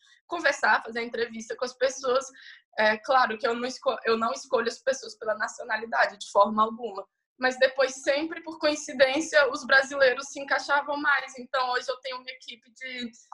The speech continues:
cinco pessoas também, e todos brasileiros. Então, assim, eu não tenho muito o que lidar com isso,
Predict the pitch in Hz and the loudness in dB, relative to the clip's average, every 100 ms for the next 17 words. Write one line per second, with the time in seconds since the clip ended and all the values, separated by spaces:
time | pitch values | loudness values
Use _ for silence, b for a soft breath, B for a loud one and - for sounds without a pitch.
0 | - - 277 285 - 277 - 247 247 330 | -18 -6 -4 -2 4 4 4 4 4 4
1 | - 269 233 226 392 _ _ _ - 233 | 2 2 0 -2 -4 _ _ _ -8 -8
2 | - 269 277 - 262 285 277 294 269 220 | 4 6 6 4 4 4 4 2 4 4
3 | 202 - b b _ - 226 247 240 240 | 0 -14 b b _ -8 -2 2 2 0
4 | - 269 254 247 247 254 277 269 269 269 | -4 -4 0 0 0 0 2 2 2 0
5 | 285 311 302 320 285 285 254 269 - 302 | 0 -2 -4 -2 -2 0 2 2 2 -2
6 | 285 277 285 - | -2 -4 -8 -4